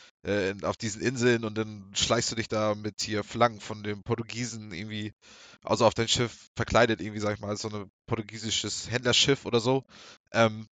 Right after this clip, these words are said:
schleichst du dich denn da irgendwie dran vorbei und suchst dir denn dein, dein, deine Beute raus, sag ich mal. Ist schon, sieht schon irgendwie, also finde ich auch, es ist, trifft so ein bisschen diesen Piratenstil auf jeden Fall echt gut.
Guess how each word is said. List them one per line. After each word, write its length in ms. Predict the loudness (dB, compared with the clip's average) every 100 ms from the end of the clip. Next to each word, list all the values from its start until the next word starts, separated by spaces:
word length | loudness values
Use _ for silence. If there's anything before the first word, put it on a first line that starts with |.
| -6
schleichst 300 | 4 4 4
du 40 |
dich 120 | -2
denn 120 | -2 0
da 160 | 0
irgendwie 160 | 0 -2
dran 160 | -4 -2
vorbei 500 | -2 4 4 4 2
und 420 | -4 -14 -20 -20 _
suchst 240 | -8 -6 -4
dir 40 |
denn 180 | -2 0
dein, 300 | 0 -2 -6
dein, 220 | -4 -4 -2
deine 220 | -2 0
Beute 300 | 4 6 6
raus, 260 | 2 0
sag 120 | 0 -2
ich 60 |
mal. 160 | -2 -6 _ _ _ _ -20 _ _ _ _ _ _
Ist 140 | 4 8
schon, 320 | 8 6 2
sieht 240 | -2 -2
schon 120 | -2 -2
irgendwie, 320 | 0 4 4
also 260 | 4 2
finde 320 | -4 -6 -2 4
ich 80 |
auch, 160 | 6 6
es 180 | 4 -4
ist, 260 | -6 -8 -12 _ _
trifft 240 | -2 -2 -2
so 80 | -4
ein 40 |
bisschen 220 | -2 -2
diesen 220 | -4 -8
Piratenstil 640 | -4 4 6 4 -2 -4 -2
auf 160 | -4 -6
jeden 120 | -8
Fall 280 | 0 2 2
echt 140 | 0
gut. 240 | -6 -10